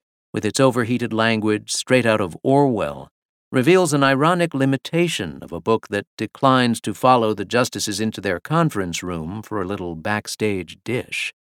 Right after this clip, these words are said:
Cohen's stridency occurs in a discussion of the court's two thousand twelve decision that upheld the Affordable Care Act's individual mandate.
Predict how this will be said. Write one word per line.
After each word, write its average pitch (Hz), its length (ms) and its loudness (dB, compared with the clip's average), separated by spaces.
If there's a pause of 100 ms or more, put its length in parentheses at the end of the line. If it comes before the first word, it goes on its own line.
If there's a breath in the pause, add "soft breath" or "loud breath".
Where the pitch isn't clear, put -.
(320)
Cohen's 127 440 4
stridency 104 680 2
occurs 123 500 0
in 113 140 0
a 104 60 -2
discussion 113 680 -2
of 92 100 -4
the 101 80 -6
court's - 380 0
two 160 200 -2
thousand 123 500 2
twelve 117 460 2
decision 95 580 -2
that 104 160 -6
upheld 113 580 2
the 101 140 -2
Affordable 107 520 0
Care 143 300 2
Act's - 420 -4
individual 117 640 0
mandate. 110 680 -4